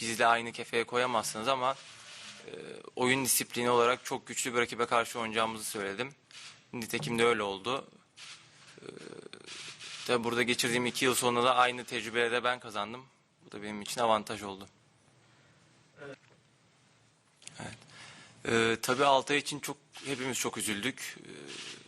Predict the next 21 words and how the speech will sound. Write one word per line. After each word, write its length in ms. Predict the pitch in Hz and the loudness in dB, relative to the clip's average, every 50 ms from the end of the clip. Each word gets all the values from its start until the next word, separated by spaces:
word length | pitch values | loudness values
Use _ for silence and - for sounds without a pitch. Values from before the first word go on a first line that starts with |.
| - - - _ - | -20 -20 -18 _ -10
tüm 140 | - 117 113 | -6 -6 -4
takım 300 | - 117 110 - 117 113 | -2 -2 -2 2 4 6
arkadaşlarımız, 880 | 107 107 104 - 107 107 104 - - 104 101 104 104 104 101 - - 107 | 6 6 4 2 2 2 0 0 -2 -4 -6 -6 -6 -6 -4 -4 -4 -2
yönetimimiz, 800 | 104 104 101 98 - - 104 101 104 101 101 - - - - - - | -2 -2 -2 -4 -4 -4 -4 -4 -2 0 0 0 0 -2 -4 -2 2
ailelerimiz. 840 | - 113 107 104 104 104 104 104 104 104 104 107 110 - - - - - _ _ _ - - - - - - _ - - | 4 4 4 4 0 -2 -4 -4 -4 -4 -4 -4 -4 -4 -4 -4 -6 -10 _ _ _ -20 -20 -20 -20 -20 -20 _ -12 -8
Ee, 280 | 104 104 104 104 104 104 - - | -4 -2 -2 0 -2 -2 0 0
onun 280 | 117 117 120 120 117 | 2 2 2 2 2
bizim 200 | 110 107 120 123 | 2 4 4 4
için 180 | 120 - - 123 | 4 4 2 2
önemi, 320 | 113 110 107 107 107 110 | 2 2 2 2 2 0
Fenerbahçe 520 | 107 - 113 110 117 117 113 113 - - 110 | 2 2 4 4 4 4 2 -2 -4 -6 -8
için 200 | 107 - 120 113 | -8 -6 -6 -4
önemi 260 | 110 110 110 113 107 | -4 -4 -2 0 2
gerçekten 480 | 117 113 113 - - 110 - 110 107 101 | 2 2 2 2 -2 -8 -8 -8 -8 -6
tartışılmaz. 720 | - 101 95 - - - - 110 101 101 104 113 - - | -6 -8 -8 -6 -8 -10 -10 -8 -6 -4 -4 -2 0 0
Hem 140 | 117 117 113 | 0 -2 0
karakter 440 | - 123 113 110 107 - - 127 120 | 2 2 2 2 2 -2 -2 -2 0
olarak 360 | 117 113 123 135 143 - - | 2 2 2 2 0 0 -4
hem 120 | 113 107 | -6 -6
kaleci 360 | - - 110 110 110 104 113 | -4 -4 -2 -2 -2 -2 -2
olarak. 400 | 107 101 101 95 - 120 - - | -2 -2 -2 -2 -2 -4 -6 -8